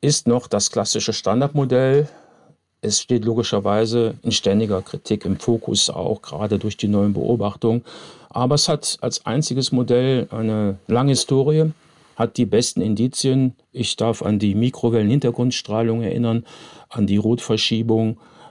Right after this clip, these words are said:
äh, mit dem wir ja feststellen können, dass die, dass das Universum expandiert, also dass die Galaxien von u-, sich von uns entfernen, und zwar je weiter weg,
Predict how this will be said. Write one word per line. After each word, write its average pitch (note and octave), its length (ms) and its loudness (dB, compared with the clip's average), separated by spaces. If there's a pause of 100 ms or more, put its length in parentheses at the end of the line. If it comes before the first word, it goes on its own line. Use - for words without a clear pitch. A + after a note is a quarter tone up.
(140)
äh, G2+ 320 -2
mit G#2 240 0
dem A2 160 4
wir A2 80 2
ja G2+ 200 2
feststellen G#2+ 580 0
können, G#2+ 400 0 (340)
dass - 280 0
die, G2+ 460 0 (120)
dass - 160 0
das - 140 -4
Universum G#2 600 0
expandiert, G2 720 -2
also A2 180 -4
dass G2+ 240 -2
die A2 100 -2
Galaxien G#2 720 -2
von A#2+ 360 -2
u-, A#2 180 -2
sich - 220 -2
von A#2 220 0
uns B2 240 2
entfernen, G#2+ 640 -2
und G#2+ 160 -4
zwar G2+ 340 0 (280)
je A#2 180 2
weiter G#2+ 320 0
weg, - 300 -2